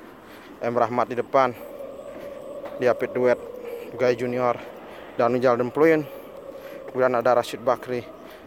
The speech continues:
M Arfan, dan Stephen Paul di lini tengah. Kuartet ini belakang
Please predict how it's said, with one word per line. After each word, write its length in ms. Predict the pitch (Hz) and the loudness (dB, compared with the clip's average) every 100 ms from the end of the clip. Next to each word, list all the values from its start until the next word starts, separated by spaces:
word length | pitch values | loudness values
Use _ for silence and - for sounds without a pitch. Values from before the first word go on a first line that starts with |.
| - | -8
M 80 | 123 | 0
Arfan, 480 | 127 127 - 123 123 | 2 2 2 2 4
dan 240 | 117 113 - - | 0 0 -8 -14
Stephen 400 | - 139 - 120 | 2 2 2 2
Paul 320 | 127 120 110 - - - - - - - - - 120 | 4 4 2 -8 -18 -18 -18 -18 -18 -18 -18 -16 -10
di 80 | |
lini 160 | 113 123 | -6 -2
tengah. 240 | 131 123 110 - - - - - - - - - - - - - - | 0 0 0 -6 -16 -18 -20 -20 -20 -20 -20 -20 -20 -20 -20 -20 0
Kuartet 320 | 123 - 123 | 2 4 2
ini 160 | 127 120 | 0 0
belakang 400 | 113 - 123 | -2 0 -2